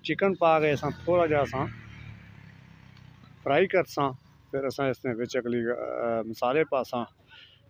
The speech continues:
नाल टमाटर दा paste पासां। एह् सारियां चीज़ां नाल नाल असां दस्सां। असां नाल video तक रहियो, end तक अस video असां watch करियो।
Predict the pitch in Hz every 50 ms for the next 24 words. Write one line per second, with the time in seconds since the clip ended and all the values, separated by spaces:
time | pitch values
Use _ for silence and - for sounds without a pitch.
0 | _ - 127 127 123 120 117 - - 131 131 127 123 135 131 131 127 117 - _
1 | 147 156 165 151 - - - 135 120 - - 120 113 107 - _ _ _ _ _
2 | - _ _ _ - - 127 117 - 131 123 123 139 139 120 123 120 117 127 117
3 | 113 110 113 113 113 113 110 - - 110 101 101 98 104 113 113 - - - 143
4 | 139 123 - _ _ - - - - - _ _ _ 151 147 123 135 131 123 131
5 | 139 143 139 127 131 131 127 147 151 151 139 139 127 110 120 123 135 135 131 127
6 | 127 - - - 170 185 175 160 - 151 131 139 135 - - 131 123 123 120 117
7 | 131 135 127 113 - 123 110 110 110 123 151 147 - - 147 127 120 117 117